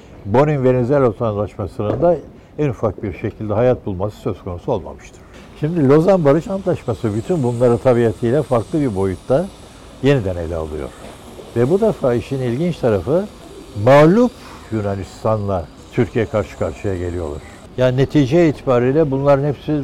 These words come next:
Lozan'da mağlup Yunanistan'la bizim aramızda. Ama orada da gene aynı şeyle karşılaşacağız. Şimdi anlatacağım kısaca. Ee, burada da netice itibariyle ağababalar,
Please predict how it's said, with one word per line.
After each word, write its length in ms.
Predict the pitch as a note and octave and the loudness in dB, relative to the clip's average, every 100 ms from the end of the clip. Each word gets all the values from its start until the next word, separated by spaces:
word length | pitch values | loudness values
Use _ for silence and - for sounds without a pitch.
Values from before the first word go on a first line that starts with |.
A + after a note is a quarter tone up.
| B2+ C3 C3 B2 | -2 -2 0 2
Lozan'da 680 | C3+ A2+ A#2 G#2 C#3 E3+ D3 | 2 2 0 0 0 0 2
mağlup 400 | B2 B2+ D#3 G#3+ - - G#2 | 4 6 6 4 0 -10 -6
Yunanistan'la 800 | G#2 A2 G#2+ - B2 A2+ G#2 F#2+ - - - - | -2 -2 -4 -2 -2 0 -2 -4 -6 -18 -16 -8
bizim 240 | F#2+ A2 | -6 -2
aramızda. 420 | G#2 G#2 F#2 G2+ | 0 0 -2 -2
Ama 260 | C3+ D#3+ B2 - | 0 0 0 2
orada 320 | D3+ F#3 A#3+ | 4 4 4
da 80 | A#3+ | 4
gene 240 | F#3+ B2 | 4 2
aynı 220 | G#2+ G2+ | -2 -4
şeyle 280 | - G#2 G2 | -6 -4 -4
karşılaşacağız. 720 | - G2 - G2+ - A2 G2 - | -2 -4 -4 -6 -4 -4 -4 -6
Şimdi 140 | A#2+ | -6
anlatacağım 520 | A2+ A2+ A2 - A#2 | -4 -6 -6 -6 -6
kısaca. 520 | G2 F#2 A2 A2 C3+ D#3+ - - - - - - - - A2+ | -8 -14 -14 -10 -8 -8 -12 -20 -20 -20 -20 -20 -20 -12 -4
Ee, 320 | G#2 G#2 G2 F#2+ | -2 0 -2 0
burada 420 | C#3 A3 F#3+ A#2+ | 4 4 4 2
da 220 | A2+ F#3 G#3 - - - - A#2+ | 2 0 -4 -12 -20 -20 -8 -6
netice 520 | A2+ D3+ C3+ G#3+ G3+ | -2 -2 0 0 0
itibariyle 760 | C3+ B2 A#2+ G#2+ G#2+ A2+ F#3 F#3+ - - - - | -2 -2 0 2 2 0 0 -4 -14 -20 -16 2
ağababalar, 760 | B2 D#3+ F#3 D#3+ A2 G2 E2 | 6 8 8 6 6 2 0